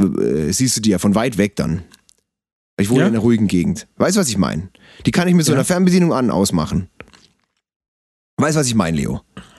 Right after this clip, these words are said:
Speaker 1: Ja?
Speaker 2: Ja.
Speaker 1: So, und von meiner Dachterrasse aus sieht man ja, da kommt eine, kommt da die, die Straße und dann kommt ein Spielplatz. Und wir wissen
Speaker 2: Mhm.
Speaker 1: alle, Spielplätze sind geschlossen.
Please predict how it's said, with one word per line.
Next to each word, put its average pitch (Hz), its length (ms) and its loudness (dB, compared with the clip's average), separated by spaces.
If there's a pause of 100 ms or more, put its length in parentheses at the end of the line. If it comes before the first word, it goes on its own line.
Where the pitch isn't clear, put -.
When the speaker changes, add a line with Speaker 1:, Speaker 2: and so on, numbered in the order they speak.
(220)
Speaker 1:
Ja? 165 140 2
Speaker 2:
Ja. 143 220 2 (320)
Speaker 1:
So, - 140 0
und 131 140 2
von 214 160 2
meiner 220 220 2
Dachterrasse 196 600 -2
aus 196 300 0 (140)
sieht 190 240 2
man 196 140 4
ja, 190 100 4
da 165 100 -2
kommt 139 240 0
eine, 107 120 2 (200)
kommt 131 200 2
da 113 100 2
die, 92 240 2
die 92 180 -2
Straße 190 480 -2
und 214 80 2
dann 165 140 0
kommt 165 220 2
ein 156 100 0
Spielplatz. 135 640 -2 (840)
Und - 100 2
wir 151 80 2
wissen 123 180 0
Speaker 2:
Mhm. 151 80 4
Speaker 1:
alle, 233 140 0
Spielplätze 196 560 0
sind 143 240 -2
geschlossen. 233 520 0